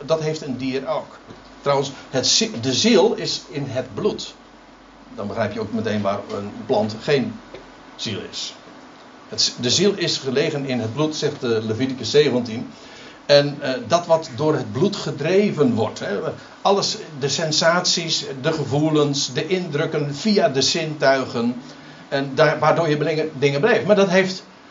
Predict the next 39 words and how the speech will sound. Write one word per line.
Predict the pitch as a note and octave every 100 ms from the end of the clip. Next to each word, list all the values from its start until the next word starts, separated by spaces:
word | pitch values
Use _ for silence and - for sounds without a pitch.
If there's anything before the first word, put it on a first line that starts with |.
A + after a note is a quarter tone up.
| -
dat | - A3+
is | A3 D#3+
wat | G#3+ G#3 - B2+
de | E3
mens | B3 G3+ G#3 - -
gemeen | - A3 D4 A#3+
heeft | G3
met | C#3
een | A#2+
dier. | B3+ C4+ - - - -
Die | F#3
ziet | - A3
dingen | G#3 G3 E3
en | A2
wordt | F2
bang. | G#2+ C3+ C3+ C#3 F#2+
Of, | F#2+
eh, | A2 G#2 A2 A2
en, | G2+ G#2+ - - - -
of, | G#2+ - - G2+ F2+ F2 - - - - -
eh, | B2+
eh, | A2
dat | A#2 A2 - G#2
dingen | B2 G#2+
die | G#2+ G2 E2+
lekker | A2+ A2+
zijn | G#2+ A2 A#2
of | A2 G2+
die | G#2+
aangenaam | A2+ A#2+ A#2 B2 A2+ G#2 G#2
zijn. | G2+ G2+ G2 G#2 - -
Nou | - B2+
ja, | - - - - -
al, | B3 D4 D4
al | A#3 C#4+
dat | C4 B3+
soort | - A3 G#3+ - -
sensaties, | - - G3+ - - A#3+ B3+ - F3 G#3+ - - - - - -
eh, | -